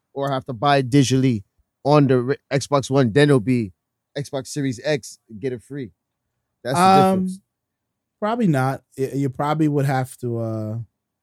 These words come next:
Speaker 2: <clears throat> if I'm, it, it sounds like what they're doing is they're applying, like, a mod to the game.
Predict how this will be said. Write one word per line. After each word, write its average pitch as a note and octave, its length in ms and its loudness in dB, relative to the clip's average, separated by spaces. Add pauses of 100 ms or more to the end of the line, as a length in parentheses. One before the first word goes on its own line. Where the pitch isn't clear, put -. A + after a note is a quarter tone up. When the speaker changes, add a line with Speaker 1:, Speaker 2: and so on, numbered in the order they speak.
(1300)
Speaker 2:
<clears throat> - 0 -
if D#3 300 6
I'm, E3 260 6
it, D3 300 -2
it D3+ 100 0
sounds F#3 300 2
like E3+ 160 2
what D3 120 -4
they're C#3 120 0
doing C#3+ 300 0
is B2+ 200 -2 (380)
they're B2+ 240 -2
applying, C3 560 -2
like, A#2+ 160 -6
a A#2+ 60 -8
mod A#2 460 -6
to A2 100 -12
the G#2 100 -12
game. G2 260 -18